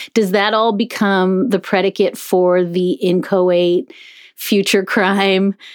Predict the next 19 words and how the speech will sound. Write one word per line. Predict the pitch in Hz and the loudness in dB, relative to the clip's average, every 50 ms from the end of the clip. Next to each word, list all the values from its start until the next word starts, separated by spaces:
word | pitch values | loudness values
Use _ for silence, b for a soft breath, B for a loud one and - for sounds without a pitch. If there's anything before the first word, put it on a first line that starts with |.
| B B B B | B B B B
uh, | 208 185 180 180 180 175 175 165 - - - - | -2 -2 0 0 0 0 0 0 -2 -4 -8 -12
preemptive | - - - 262 233 226 240 269 277 269 - 233 214 - - | -6 -2 0 2 2 2 2 0 0 0 0 0 0 -2 -4
pardon | - - 208 196 190 180 190 190 185 190 | -2 0 2 2 2 2 2 2 2 2
that | 190 185 185 | 2 2 2
is | 185 190 - | 2 2 2
now | 214 196 190 190 190 | 0 0 0 0 0
being | 180 208 196 185 185 190 | 0 0 0 2 0 0
talked | - - 196 180 180 - - | 0 0 -2 -2 -2 -2 -2
about? | 190 175 202 180 175 175 175 175 - | -2 0 0 0 2 2 2 2 0
At | - 185 - | 0 0 0
least | 185 185 190 - - - _ - | 0 0 0 -2 -6 -8 _ -2
the | 202 | 0
New | 190 185 | 0 2
York | 175 170 - - | 2 0 -2 -2
Times | - - 269 302 311 285 254 214 | -2 -2 0 2 2 2 2 2
is | 190 180 | 0 0
reporting | 190 185 170 175 - 175 165 170 170 160 160 175 | 0 0 0 0 0 0 0 2 0 0 0 0
that | 165 185 175 - - | 0 0 -2 0 0
there's | 190 185 190 196 180 - - | 0 2 2 0 0 -2 -8